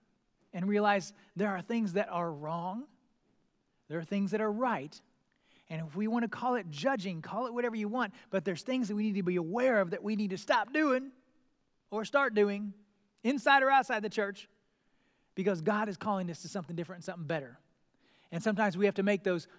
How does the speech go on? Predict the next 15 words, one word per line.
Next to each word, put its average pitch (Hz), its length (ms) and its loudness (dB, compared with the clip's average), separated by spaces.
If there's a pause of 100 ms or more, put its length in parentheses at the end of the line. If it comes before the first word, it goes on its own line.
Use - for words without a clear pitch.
those 160 160 -6
hard 190 260 -4
calls, 160 480 -2 (680)
and 156 80 -10
we 165 60 -6
see 180 120 -6
it 160 80 -6
as 147 100 -10
judging, 135 480 -4 (640)
but 147 120 -6
it's 147 120 -14
a 151 40 -12
loving, 147 460 -8
hard 131 200 -12
call. 170 380 -16